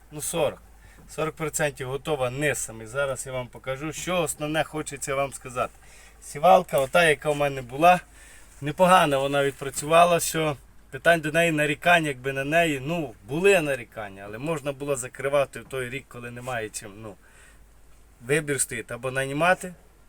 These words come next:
або робити самому, кльопати, що є, і засівати самому в той час, який тобі потрібно. Коли, коли потрібно, коли ти хочеш, спокійно собі виїхав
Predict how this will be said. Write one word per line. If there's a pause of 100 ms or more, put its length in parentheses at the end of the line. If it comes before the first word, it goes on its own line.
(100)
або
робити
самому,
кльопати,
що
є,
і
засівати
самому
в
той
час,
який
тобі
потрібно. (1900)
Коли, (140)
коли
потрібно, (100)
коли
ти
хочеш,
спокійно
собі
виїхав